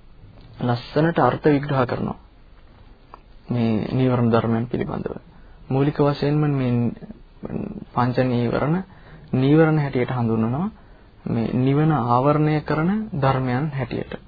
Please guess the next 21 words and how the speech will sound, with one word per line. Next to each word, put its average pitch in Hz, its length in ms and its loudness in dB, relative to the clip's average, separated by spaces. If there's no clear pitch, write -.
නිවන 127 420 2
වසාලන 151 720 2
ධර්මයන් 127 480 0
හැටියට, 120 400 -6
නිවන, 131 440 0
අ, 139 140 -4
අපි - 260 0
නිවන 117 300 4
සාක්ෂාත් 117 560 0
කරන, 117 240 2
කරන්න 113 380 2
යන 117 180 2
ගමනේදී 131 760 2
අපේ 139 380 2
හිත 127 280 -4
වහන, 139 640 2
අපේ - 440 -2
හිතේ 131 380 0
තියෙන, 139 300 0
අ, 202 80 0
කුසලය 143 640 2